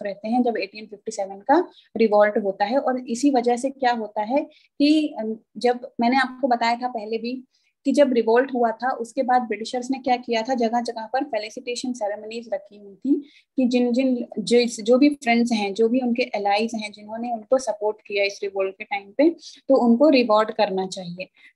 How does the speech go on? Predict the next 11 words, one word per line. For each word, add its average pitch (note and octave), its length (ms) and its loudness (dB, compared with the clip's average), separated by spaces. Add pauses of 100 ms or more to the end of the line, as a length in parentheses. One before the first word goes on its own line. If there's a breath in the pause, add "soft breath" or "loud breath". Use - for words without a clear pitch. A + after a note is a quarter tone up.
तो C#4+ 380 4 (300)
वैसा A3+ 280 0
ही D4 120 4
कुछ C#4+ 220 -4
reward B3 380 0
इनको A3+ 360 -2
भी C4 140 -2
मिलेगा। A3+ 380 -4
आप A3 340 -6
देखेंगे A3 560 -4 (400 loud breath)
कि D#4+ 340 4